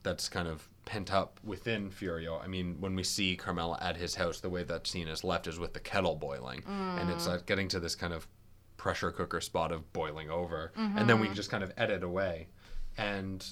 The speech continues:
Speaker 1: there's some interesting things there, actually. When Carmela comes in, I mean, I can't resist but the color thing, but she's wearing a light blue that's virtually identical to some mugs that he has
Speaker 2: Mm.
Speaker 1: up on a shelf, which connect something that he has in his domicile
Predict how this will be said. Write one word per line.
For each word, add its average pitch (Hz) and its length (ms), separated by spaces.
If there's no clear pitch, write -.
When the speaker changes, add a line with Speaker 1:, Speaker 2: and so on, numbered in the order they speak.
Speaker 1:
there's 151 140
some 214 120
interesting 208 400
things 151 300
there, 95 180
actually. 90 540
When 123 160
Carmela 113 420
comes 107 240
in, 98 220
I 90 60
mean, 80 160
I 78 100
can't 80 220
resist 76 320
but 82 100
the 78 60
color 73 320
thing, - 260
but - 160
she's 147 280
wearing 139 200
a 110 60
light 101 320
blue 113 240
that's - 380
virtually 120 480
identical 98 600
to 101 100
some 90 260
mugs 98 300
that 120 160
he 123 80
has 117 200
Speaker 2:
Mm. 98 160
Speaker 1:
up 101 140
on 101 140
a 87 40
shelf, 101 540
which - 420
connect 120 500
something 120 340
that 98 140
he 175 200
has 147 200
in 107 140
his 117 300
domicile 85 720